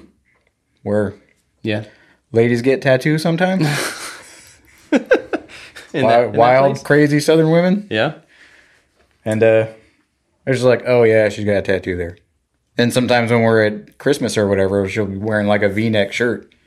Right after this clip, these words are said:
Speaker 1: And she'll, like, move her arms a certain way. I'm like, "Oh, yeah, I forgot you got,"
Speaker 2: <laughs>
Speaker 1: it, it's silly and surprisingly not a thing.
Speaker 2: Yeah.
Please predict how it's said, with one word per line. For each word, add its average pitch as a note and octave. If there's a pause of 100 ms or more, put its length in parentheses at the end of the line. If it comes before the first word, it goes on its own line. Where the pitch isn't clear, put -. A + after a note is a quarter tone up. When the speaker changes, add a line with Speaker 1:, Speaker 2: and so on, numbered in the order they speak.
(480)
Speaker 1:
And G#2+
she'll, G#2
like, G2
move A#2
her G#2
arms A#2+
a -
certain G2+
way. G2
I'm G#2
like, A#2+
"Oh, E3+
yeah, E3+
I C3
forgot D3
you A#2+
got," A2+ (340)
Speaker 2:
<laughs> - (240)
Speaker 1:
it, C3+ (1000)
it's C#3
silly G#3+ (640)
and B2 (120)
surprisingly C3
not A#2
a A2
thing. G2
Speaker 2:
Yeah. A2